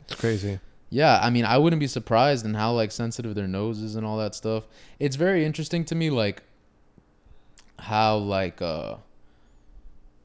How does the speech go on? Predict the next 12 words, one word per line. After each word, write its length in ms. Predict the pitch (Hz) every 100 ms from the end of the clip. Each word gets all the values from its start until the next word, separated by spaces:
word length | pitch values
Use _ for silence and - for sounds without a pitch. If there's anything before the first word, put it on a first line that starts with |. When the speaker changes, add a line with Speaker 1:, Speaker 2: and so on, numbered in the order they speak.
| - - - -
Speaker 2:
like, 180 | 110 113
I 80 |
think 200 | 113 165 165
it's 120 | -
something 380 | 131 131 139 123
that 200 | 104 -
people 280 | 120 120 120
don't 280 | 113 101
think 200 | - 117
about 280 | 120 117 113
a 40 | 104
lot, 540 | 95 95 101 117